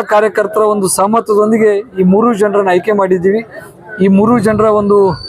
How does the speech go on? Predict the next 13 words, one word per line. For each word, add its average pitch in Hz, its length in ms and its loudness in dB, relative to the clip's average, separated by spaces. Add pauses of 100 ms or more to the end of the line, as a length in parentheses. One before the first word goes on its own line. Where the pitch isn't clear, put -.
(120)
ನೇತೃತ್ವದಲ್ಲಿ 208 720 0 (600)
ಮುಂದಿನ 233 280 2
ದಿನಮಾನಗಳಲ್ಲಿ 208 760 0
ಜಮಖಂಡಿಯಲ್ಲಿ 220 680 0
ಕಾಂಗ್ರೆಸ್ 196 420 -2
ಪಕ್ಷ - 260 -4 (600)
ಬಲಿಷ್ಠವಾಗಿ 208 680 0
ಸಂಘಟನೆ 190 500 0
ಆಗ್-, 185 380 -2
ಆ-, 175 440 0
ಆಗ್ತದೆ 208 360 -2
ಅಂತಕ್ಕಂಥ 196 400 -2
ಒಂದು 185 380 0